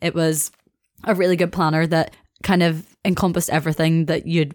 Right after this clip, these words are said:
want a planner to have. Like, I feel like there's so many planners out there that are just such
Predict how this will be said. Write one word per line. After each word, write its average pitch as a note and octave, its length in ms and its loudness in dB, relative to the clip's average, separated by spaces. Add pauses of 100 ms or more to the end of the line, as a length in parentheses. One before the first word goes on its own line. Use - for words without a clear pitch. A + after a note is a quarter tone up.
(160)
want E3 280 -2
a E3 60 -6
planner D3+ 380 0
to - 160 -8
have. D3+ 440 -2
Like, E3 160 0
I D#3+ 60 -2
feel D#3+ 140 -2
like D#3+ 140 0
there's D#3+ 140 -2
so D#3 80 -2
many D#3 140 0
planners D3 340 -2
out D#3 100 -4
there D#3 140 0
that D3 120 -2
are D3 60 -2
just D3+ 240 -6
such - 280 -4